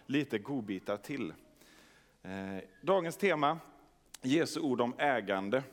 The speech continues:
Eh, i veckan här så har vi, eh, några riktigt saftiga, eh, ord i, eh, bibel-, bibelläsningsplanen.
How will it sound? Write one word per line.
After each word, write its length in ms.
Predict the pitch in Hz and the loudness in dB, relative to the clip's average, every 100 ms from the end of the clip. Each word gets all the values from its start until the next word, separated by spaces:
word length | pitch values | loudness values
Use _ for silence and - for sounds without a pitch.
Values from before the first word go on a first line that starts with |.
| - - - | -18 -20 -14
Eh, 220 | 104 104 | -10 -8
i 120 | 117 | -4
veckan 400 | 135 185 - 143 | -2 -2 0 0
här 180 | 156 117 | 2 0
så 160 | - 127 | 0 0
har 200 | 131 110 | 0 2
vi, 280 | 113 117 - | 2 2 -2
eh, 220 | 117 107 110 | -6 -8 -6
några 240 | 117 113 | -4 -4
riktigt 440 | 143 - - 110 | -4 -10 -10 -10
saftiga, 600 | - 139 - - 95 92 - - - - - _ | -4 -6 -6 -8 -2 -2 -4 -14 -20 -20 -20 _
eh, 160 | 101 101 | -8 -4
ord 300 | 113 90 82 - - | -4 -4 -8 -18 -16
i, 420 | 98 95 95 95 | -6 -2 0 0
eh, 60 | 92 - - - | -2 -6 -16 -6
bibel-, 280 | 123 110 104 | -2 -2 -2
bibelläsningsplanen. 1040 | 123 143 120 95 - 98 - 101 85 87 | -2 -2 0 -2 -4 -10 -4 -4 -2 -10